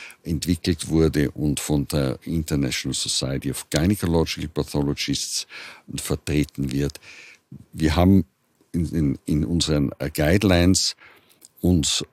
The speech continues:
äh, das offen gelassen, welches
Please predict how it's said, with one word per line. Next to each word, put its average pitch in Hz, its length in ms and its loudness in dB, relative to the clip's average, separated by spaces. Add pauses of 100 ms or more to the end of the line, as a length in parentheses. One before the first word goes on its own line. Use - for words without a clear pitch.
(140)
äh, 76 240 2
das 76 240 -4
offen 104 260 2
gelassen, 85 580 4 (260)
welches 90 640 4